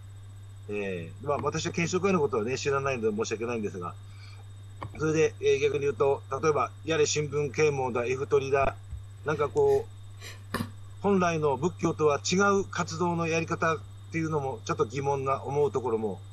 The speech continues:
あったんですけれども、そんなこんなんしてて、えー、創価学会もやばくなるぞっていうね、えー、のもちょっと知ってはいたので、えー、そのまま活動も、おー、しない、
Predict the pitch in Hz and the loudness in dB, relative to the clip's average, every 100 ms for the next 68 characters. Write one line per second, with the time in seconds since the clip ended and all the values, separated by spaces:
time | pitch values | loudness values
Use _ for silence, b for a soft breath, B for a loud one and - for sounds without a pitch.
0 | - - - - - - 143 - 113 90 | -16 -16 -16 -16 -16 -4 -4 0 -2 -2
1 | - 92 98 117 101 B B B - 165 | -8 -8 -4 -4 -4 B B B -4 0
2 | 170 170 180 180 160 - 147 147 123 95 | 2 2 2 2 0 0 2 2 2 -2
3 | - - - - 123 123 110 120 143 147 | -12 -16 -12 -2 0 0 -2 0 2 2
4 | 147 131 123 123 131 139 127 113 110 120 | 2 -2 0 0 0 0 0 0 0 -4
5 | - 107 98 92 104 - - - - 110 | -6 -6 -4 -4 -6 -8 -16 -12 0 2
6 | 107 104 104 120 110 - 104 104 - - | 4 2 0 -2 0 0 0 -2 -4 -16
7 | - - - - - 180 139 131 110 90 | -12 -8 -4 -2 4 4 4 2 0 2
8 | 104 - - - - - - - 107 107 | 0 -2 -16 -16 -16 -16 -16 -6 -2 -2
9 | 101 95 95 139 147 147 143 143 139 156 | -2 -4 -2 0 0 0 -2 -4 0 2
10 | 147 147 143 101 110 120 117 117 110 135 | 2 2 -2 -6 -6 -4 -2 -2 -4 -4
11 | 131 123 | -2 -4